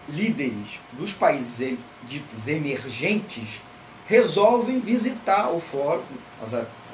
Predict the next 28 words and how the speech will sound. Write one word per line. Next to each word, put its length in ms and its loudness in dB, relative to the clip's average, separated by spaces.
o 40 -4
evento 360 -6
do 100 -10
fórum, 400 -2
pra, 260 0
entre 300 4
aspas, 340 2
vender 640 2
o 40 -14
seu 180 -6
país, 300 -4
né? 180 -2
Dizer 360 -2
que 80 -8
seu 140 -4
país 240 -4
tá 100 -10
fazendo 460 -6
a 40 -18
chamada 460 -4
lição 840 2
de 160 -10
casa, 460 0
que 100 -6
é 40 0
um, 120 -2
é 40 -6
uma 400 -4